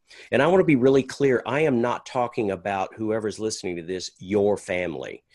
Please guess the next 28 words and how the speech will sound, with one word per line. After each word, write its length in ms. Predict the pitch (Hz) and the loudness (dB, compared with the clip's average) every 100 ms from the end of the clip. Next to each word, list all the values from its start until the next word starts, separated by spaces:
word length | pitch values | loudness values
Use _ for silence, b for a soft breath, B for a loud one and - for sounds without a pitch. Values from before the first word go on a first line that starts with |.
| B B | B B
This 200 | 117 113 | -2 0
is 120 | 127 | 0
much 300 | 120 123 - | 2 0 -2
larger 540 | 117 113 120 127 - 78 | 0 2 4 2 -2 -4
than 220 | 80 71 | -4 -8
that, 420 | 71 62 53 _ _ _ B B | -6 -8 -8 _ _ _ B B
uh, 140 | - 90 | -4 -2
and 220 | 113 110 107 | 0 0 0
will 140 | 113 | -2
still 380 | - - 143 135 | -2 0 2 2
affect 420 | - - 131 - | 0 -4 -4 -2
all 260 | 113 123 120 | 0 2 0
of 120 | 90 | 0
us, 220 | 85 - | -4 -4
even 360 | - 123 120 107 | -4 -2 0 -2
if 200 | 104 98 | -4 -6
we 240 | 104 107 98 | -4 -2 -4
have 300 | 101 98 90 | -4 -4 -2
what 180 | 98 | -4
we 100 | - | -4
call 280 | 95 - 90 | -8 -4 -2
an 100 | 87 - | -2 -2
intact 540 | 104 104 101 82 - | -2 -2 -4 -8 -8
family. 360 | - 95 80 67 | -6 -4 -4 -6
That's 260 | 95 - | -6 -4
not 220 | 123 113 | -4 -4
the 200 | - - | -8 -6
issue. 440 | 92 - 71 53 | -8 -8 -10 -10